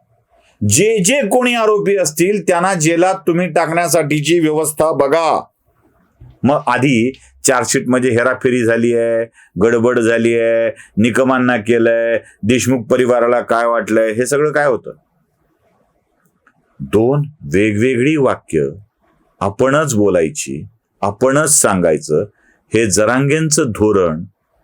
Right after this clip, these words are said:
त्यांच्या एकूणच लढ्याला कोणाचा तरी राजकीय शिकार करण्याची, कोणाची तरी राजकीय शिकार करण्याची अति तीव्र इच्छा,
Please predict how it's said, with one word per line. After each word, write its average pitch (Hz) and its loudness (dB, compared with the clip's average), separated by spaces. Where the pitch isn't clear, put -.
त्यांच्या 120 0
एकूणच 139 0
लढ्याला 117 2
कोणाचा 185 2
तरी 220 0
राजकीय 190 0
शिकार 170 0
करण्याची, 131 0
कोणाची 131 -2
तरी 170 2
राजकीय 147 0
शिकार 185 0
करण्याची 113 -2
अति 135 0
तीव्र 151 0
इच्छा, 95 0